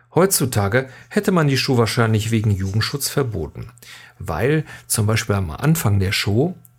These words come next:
links und rechts war neben der Bühne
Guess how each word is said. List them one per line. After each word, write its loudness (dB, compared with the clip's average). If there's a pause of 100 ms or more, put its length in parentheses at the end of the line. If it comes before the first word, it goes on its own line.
(240)
links 0
und -2
rechts -4 (320)
war -2 (120)
neben 0
der 0
Bühne 0